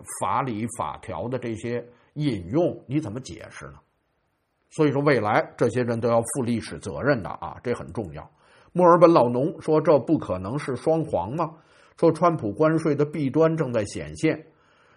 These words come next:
说Taco啊，说川普这个建什么就是软，这个需要有灵活性，其实是两个结果，关税措施停止或者是继续都是灾难性的。关税取消是利好美股的，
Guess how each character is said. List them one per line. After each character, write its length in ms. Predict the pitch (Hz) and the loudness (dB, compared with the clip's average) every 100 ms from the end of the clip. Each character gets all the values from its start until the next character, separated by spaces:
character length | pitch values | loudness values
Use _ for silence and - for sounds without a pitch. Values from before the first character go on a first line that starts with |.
| _ _ | _ _
说 200 | - 151 | 0 0
Taco 500 | 151 196 185 143 - - _ | 6 6 8 4 2 -6 _
啊， 180 | 107 | -6
说 160 | 85 117 | -4 -8
川 240 | - 120 | -6 -6
普 140 | 107 101 | -6 -8
这 160 | 123 | -6
个 100 | 107 | -6
建 320 | 101 - 127 101 | -6 -2 -2 -2
什 140 | 113 | -6
么 80 | 127 | -2
就 180 | 127 110 | -2 0
是 80 | |
软， 380 | 110 131 95 82 | 0 0 -2 -2
这 160 | 98 120 | 0 0
个 80 | 110 | -2
需 160 | - | 4
要 160 | 160 127 | 6 6
有 100 | 101 | 2
灵 180 | 110 151 | -2 0
活 160 | 156 160 | 2 2
性， 280 | 180 143 - - - _ | 2 -2 -6 -20 -20 _
其 200 | - 180 | -2 0
实 200 | 160 170 | 4 4
是 100 | 160 | 4
两 220 | 117 90 | 2 -2
个 100 | 98 | -6
结 220 | 98 113 | -2 -2
果， 340 | 143 64 64 - _ _ - _ | -2 -6 -10 -14 _ _ -20 _
关 280 | - 202 196 | 6 6 6
税 320 | 175 180 143 123 | 4 6 6 2
措 280 | - 151 | 4 4
施 220 | 123 165 165 | 4 2 0
停 280 | - 139 | 0 -4
止 140 | 151 87 | -2 -4
或 220 | 113 131 | 2 2
者 120 | 95 | 2
是 140 | 87 98 | -6 -8
继 260 | - 160 110 | -6 -4 -4
续 320 | 170 143 - | -4 -6 2
都 240 | 202 170 | 4 4
是 180 | 165 113 | 2 -2
灾 180 | 92 101 | -2 -4
难 240 | 98 92 - | -4 -10 -12
性 160 | 85 80 | -16 -16
的。 80 | - _ _ _ _ _ - _ | -20 _ _ _ _ _ -20 _
关 240 | - 208 202 | 4 6 6
税 240 | 185 135 | 2 2
取 260 | - 104 95 | -2 -10 -8
消 340 | - 180 185 - | 6 6 6 0
是 200 | - 156 | 0 0
利 300 | 175 214 110 | 2 0 -2
好 240 | - 78 | -4 -8
美 240 | 80 104 143 | -8 -6 -6
股 260 | 98 73 | -6 -12
的， 200 | - 104 | -8 -10